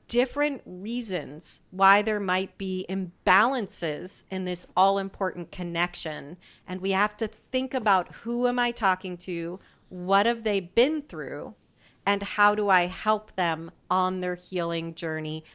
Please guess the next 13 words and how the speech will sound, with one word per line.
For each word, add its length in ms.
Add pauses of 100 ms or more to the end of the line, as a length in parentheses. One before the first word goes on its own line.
step 560 (160)
by 160
step 580 (220)
without 380 (140)
thinking 400
there's 200 (120)
only 340
one 400
fix? 680
So 240
non-negotiable 1300 (180)
for 160
clinicians 800